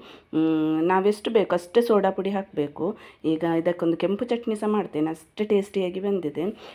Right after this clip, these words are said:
ಈಗ ನಾನೊಂದು ಗೆಣಸಲ್ಲಿ ಅರ್ಧ ಗೆಣಸು ತ-, ತಗೊಂಡಿದ್ದೇನೆ. ಆ, ನಾನು ಇದು ಈವ್ನಿಂಗ್ ಸ್ನ್ಯಾಕ್ಸ್ ಮಾಡೋದು, ಅದಕ್ಕೆ ನಾನು ಬೆಳಿಗ್ಗೆಲ್ಲ ಎಣ್ಣೆದು ಹಚ್ಚ-, ಹೆಚ್ಚು ತಿನ್ನುವುದಿಲ್ಲ. ಆ, ಈಗ ಎಲ್ಲ ಗೆಣಸಿದ್ದು, ಗೆಣಸನ್ನು ಫಸ್ಟಿಗೆ ತೊಳೆದುಕೊಂಡು ಅದಕ್ಕೆ ನಾನು,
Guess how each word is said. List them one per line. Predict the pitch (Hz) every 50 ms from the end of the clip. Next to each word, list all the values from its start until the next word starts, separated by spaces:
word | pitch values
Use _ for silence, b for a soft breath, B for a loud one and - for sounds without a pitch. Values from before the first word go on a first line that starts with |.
| B B
ಈಗ | 151 151 156 160
ನಾನೊಂದು | 156 156 156 156 156 156 151 147 151
ಗೆಣಸಲ್ಲಿ | 151 165 175 196 214 226 - 175 156 151 147 151
ಅರ್ಧ | - - 175 190 196 190 208 254
ಗೆಣಸು | 240 240 220 202 190 - 180
ತ-, | - 240 226
ತಗೊಂಡಿದ್ದೇನೆ. | 220 - 226 233 233 226 190 170 160 - 156 151 151 151 160 185 214 B B B B B B
ಆ, | - 160 165 165 165 165
ನಾನು | 165 165 170 180 185 185 185 175 175
ಇದು | 170 170
ಈವ್ನಿಂಗ್ | 170 180 208 233 254 262 254 254
ಸ್ನ್ಯಾಕ್ಸ್ | - 220 196 180 170 - - 185
ಮಾಡೋದು, | 185 185 170 143 139 139 156
ಅದಕ್ಕೆ | 160 175 170 156 - - - 147 165 170
ನಾನು | 165 156 147 151
ಬೆಳಿಗ್ಗೆಲ್ಲ | 151 151 151 156 156 156 170 175 175 175
ಎಣ್ಣೆದು | 175 170 175 180 180 175 165 170 180
ಹಚ್ಚ-, | 175 170 - _ _ -
ಹೆಚ್ಚು | 185 170 170 - - - 196 185
ತಿನ್ನುವುದಿಲ್ಲ. | - 196 180 202 233 233 233 214 170 151 151 151 - 214 233 B B B B B B B _
ಆ, | - 165 165
ಈಗ | 170 170 175 170 170 170 170 165 165 165 165 165 160 156 -
ಎಲ್ಲ | - 165 170 180 185 190 202 208 196 180
ಗೆಣಸಿದ್ದು, | - 180 180 196 190 190 - 175 - - - 156 165 170 160
ಗೆಣಸನ್ನು | - - 170 170 180 190 185 190 185 170
ಫಸ್ಟಿಗೆ | - 175 170 - - 170 160
ತೊಳೆದುಕೊಂಡು | 156 - 170 175 196 196 208 208 - 160 156 151 151
ಅದಕ್ಕೆ | 160 160 160 175 170 170 - 165
ನಾನು, | 156 156 156 156 160 165 190